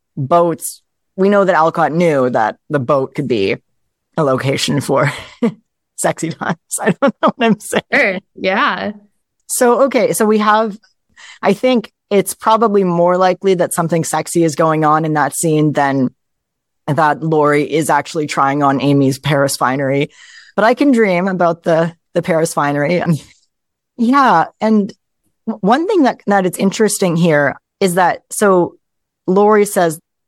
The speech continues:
Speaker 1: they wanna know how things are going so far. And Laurie makes an analogy about the weather.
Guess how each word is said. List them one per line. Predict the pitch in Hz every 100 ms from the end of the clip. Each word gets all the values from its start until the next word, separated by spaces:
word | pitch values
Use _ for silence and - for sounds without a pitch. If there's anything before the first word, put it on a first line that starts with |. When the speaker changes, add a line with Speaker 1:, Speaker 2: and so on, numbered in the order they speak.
| _ -
Speaker 1:
they | 175
wanna | 175 175
know | 165 156 151
how | 165
things | 151 156 151
are | 147
going | 143 143 147
so | 151 131
far. | - 123 120 120 - _ -
And | 151 143 143 -
Laurie | 165 180 180 170
makes | 151 -
an | 160
analogy | 151 143 143 147
about | 143 117
the | 151
weather. | 156 196 160 135 127